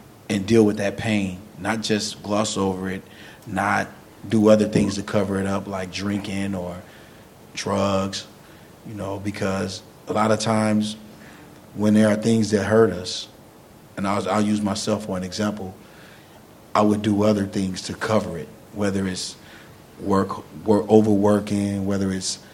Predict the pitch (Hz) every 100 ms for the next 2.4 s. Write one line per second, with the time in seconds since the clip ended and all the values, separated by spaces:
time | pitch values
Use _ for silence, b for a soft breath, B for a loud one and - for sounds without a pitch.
0 | B B B - - - - - - 98
1 | 95 95 - 104 101 98 101 87 90 107
2 | 104 104 95 95